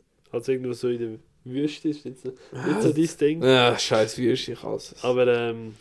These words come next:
Speaker 1: so an U-S-Mexiko-Grenze zweitausendfünfzehn klingt eigentlich interessant.
Speaker 2: Ja,
Speaker 1: Aber,
Speaker 2: okay.
Speaker 1: ähm, ja, komm, ja, komm, ich setze mal auf die Watchlist.
Speaker 2: Ja.
Speaker 1: Vielleicht schaue ich nicht
Speaker 2: Es sind
Speaker 1: mehr.
Speaker 2: immer die Leute, die alles, also du bist einfach einer, der alles haben muss,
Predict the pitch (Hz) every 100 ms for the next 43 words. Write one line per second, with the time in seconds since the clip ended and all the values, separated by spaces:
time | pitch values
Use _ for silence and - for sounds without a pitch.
0 | - - 120 - 139 135 - 139 143 151
1 | - 143 143 135 139 143 139 135 131 127
2 | 123 120 - 131 143 - - 143 131 127
3 | 127 _ _ _ _ _ - 139 156 95
4 | 131 156 156 147 139 139 135 131 160 139
5 | _ _ - - _ 123 113 117 120 117
6 | 113 107 - - - 110 107 110 104 113
7 | 113 - 120 - 98 110 - - - -
8 | - - - - - - _ _ _ _
9 | _ - - 139 113 - - 165 160 -
10 | 98 98 - 85 - 156 165 180 160 143
11 | 143 143 143 127 127 123 - - - -
12 | 131 131 139 147 135 139 135 135 139 135
13 | 127 139 139 139 135 139 131 -